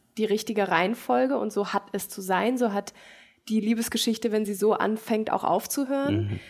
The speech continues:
Speaker 1: sondern dass halt individuell jeweils möglich ist, auch individuell die Geschichte zu erzählen, so vielfältig, wie wir eben auch auf der Welt als Persönlichkeiten sind,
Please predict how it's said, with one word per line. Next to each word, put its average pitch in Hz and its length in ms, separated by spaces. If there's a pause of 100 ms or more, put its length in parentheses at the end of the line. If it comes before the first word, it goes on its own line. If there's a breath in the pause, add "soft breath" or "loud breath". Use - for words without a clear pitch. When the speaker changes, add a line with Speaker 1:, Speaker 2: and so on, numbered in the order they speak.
Speaker 1:
sondern 226 380
dass 214 240
halt 208 180
individuell 226 920
jeweils 226 580
möglich 247 500
ist, - 280
auch - 180
individuell 208 540
die 202 80
Geschichte 202 360
zu - 120
erzählen, 233 320
so 214 60
vielfältig, 202 540
wie 196 120
wir - 120
eben 190 140
auch - 140
auf 190 120
der 190 160
Welt 185 200
als - 140
Persönlichkeiten 196 640
sind, 202 320